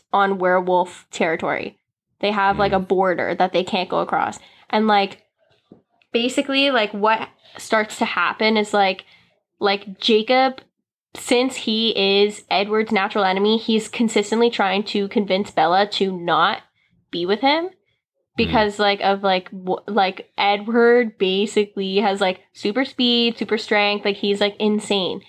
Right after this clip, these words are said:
Speaker 1: But,
Speaker 2: Mm-hmm.
Speaker 1: like, Jacob's thing is, like, he is, like,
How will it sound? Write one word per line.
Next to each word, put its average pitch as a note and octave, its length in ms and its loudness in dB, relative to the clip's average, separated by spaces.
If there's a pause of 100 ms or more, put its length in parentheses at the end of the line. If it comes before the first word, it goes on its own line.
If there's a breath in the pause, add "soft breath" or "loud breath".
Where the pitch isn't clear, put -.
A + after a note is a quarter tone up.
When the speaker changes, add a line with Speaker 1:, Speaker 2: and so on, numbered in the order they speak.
(380 soft breath)
Speaker 1:
But, G#3+ 220 4
Speaker 2:
Mm-hmm. F#3+ 80 -2
Speaker 1:
like, G3+ 260 0 (680 soft breath)
Jacob's B3+ 680 2
thing C4 340 2
is, A#3 200 2
like, G3+ 200 2
he A3+ 320 2
is, A3 140 0
like, G#3 280 0